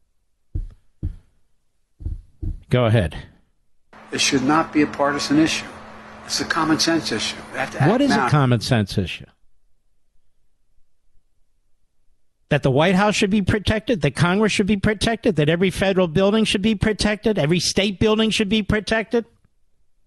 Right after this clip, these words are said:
Speaker 1: But our schools shouldn't be protected? Just think about this.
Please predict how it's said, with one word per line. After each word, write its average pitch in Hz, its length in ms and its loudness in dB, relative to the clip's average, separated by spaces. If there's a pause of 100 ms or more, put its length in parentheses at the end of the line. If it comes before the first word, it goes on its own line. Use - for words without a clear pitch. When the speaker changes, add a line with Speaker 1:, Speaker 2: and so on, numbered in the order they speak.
(1120)
Speaker 1:
But 147 100 4
our 147 120 2
schools 196 520 2
shouldn't 196 340 0
be 233 100 0
protected? 254 580 -2 (2500)
Just 302 200 0
think 359 160 2
about 233 300 0
this. - 380 -4